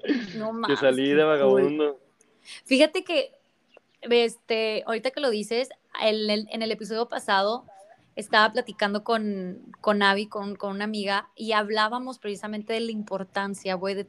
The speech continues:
Speaker 1: de rodearnos de gente, de, yo, yo le llamo a tu tribu, ¿no?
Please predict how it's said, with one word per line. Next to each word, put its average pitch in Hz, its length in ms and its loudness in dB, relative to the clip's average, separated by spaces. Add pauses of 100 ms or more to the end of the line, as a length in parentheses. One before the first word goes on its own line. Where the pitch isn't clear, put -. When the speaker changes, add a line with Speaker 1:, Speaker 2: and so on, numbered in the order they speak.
Speaker 1:
de 196 140 -4
rodearnos 214 1000 0 (420)
de 202 200 2
gente, 233 640 2
de, 202 280 -2
yo, 190 180 2
yo 196 240 0
le 208 80 4
llamo 208 320 0
a 180 120 -4
tu 196 120 -6
tribu, 214 400 0
¿no? 185 320 -2